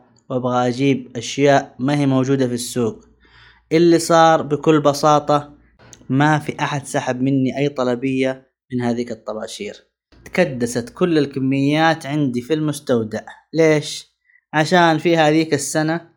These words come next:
بدأت تدخل السبورة البيضة للسوق، وبدأ الناس يشتروا الأقلام الماركر،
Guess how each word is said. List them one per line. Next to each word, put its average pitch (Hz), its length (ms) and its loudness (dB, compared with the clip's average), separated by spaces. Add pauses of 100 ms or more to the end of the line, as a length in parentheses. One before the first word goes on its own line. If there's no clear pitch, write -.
(160)
بدأت 139 500 0
تدخل 139 340 -4
السبورة 123 640 -4
البيضة 120 600 -2 (480)
للسوق، 156 560 0 (340)
وبدأ 139 420 2
الناس 131 460 -2
يشتروا 135 400 0
الأقلام 123 520 -2
الماركر، 127 520 -2